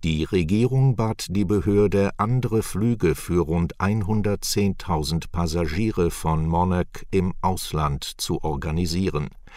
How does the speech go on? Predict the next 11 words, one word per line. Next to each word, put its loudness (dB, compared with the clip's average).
Sie 4
sprach -2
von 0
der 4
größten 2
Rückholaktion -2
in -2
Friedenszeiten. -2
Britischen 4
Medienberichten 2
zufolge 2